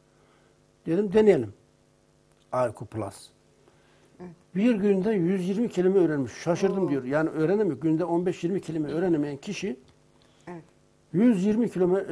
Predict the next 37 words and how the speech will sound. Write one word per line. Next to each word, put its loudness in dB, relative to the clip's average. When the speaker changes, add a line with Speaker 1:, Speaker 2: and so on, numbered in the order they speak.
Speaker 1:
şey, -4
kelime 0
öğrendim." 4
<laughs> 2
Beni 8
arıyor, 8
teşekkür -2
ediyorum. -2
Vallahi -2
çok -4
mükemmel. -6
Allah -8
sizden -12
razı -6
olsun. -16
Speaker 2:
Evet. -12
Speaker 1:
Ee, -10
tekrar -6
sipariş -10
veriyorum -10
dedi. -14
Çok, -16
Speaker 2:
Peki -10
Speaker 1:
çok -6
Speaker 2:
hocam, -4
Speaker 1:
memnun. -6
Speaker 2:
bu, -10
e, -10
ginkgonun -6
bayılma -2
üzerinde -8
bir -2
etkisi -12
var -6
mı? -10
Ani -4
bayılmalar, -4